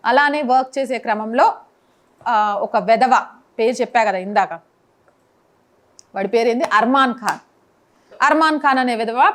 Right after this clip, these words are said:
పక్కనే పనిచేస్తున్న హిందీ యువతిని, నాకు అర్థం కాదు ఈ అమ్మాయిలకు ఏమైద్దో, ఇన్ని జరుగుతున్నాయి తల్లి అని సోషల్ మీడియాలో మొత్తుకొని చెప్తాను.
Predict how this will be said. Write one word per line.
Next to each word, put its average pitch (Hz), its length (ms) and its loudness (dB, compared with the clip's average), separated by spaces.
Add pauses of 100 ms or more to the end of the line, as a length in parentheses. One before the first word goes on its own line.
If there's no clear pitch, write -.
పక్కనే 285 340 2
పనిచేస్తున్న 247 560 -2
హిందీ 220 300 -6
యువతిని, 220 300 -4
నాకు 285 180 0
అర్థం 311 300 0
కాదు 349 340 0
ఈ 269 140 -2
అమ్మాయిలకు 285 480 -2
ఏమైద్దో, 247 580 -2 (280)
ఇన్ని 330 260 2
జరుగుతున్నాయి 349 600 2
తల్లి 302 300 0
అని 269 300 -2 (1040)
సోషల్ 370 420 4
మీడియాలో 320 320 2
మొత్తుకొని 320 480 0
చెప్తాను. 185 380 -4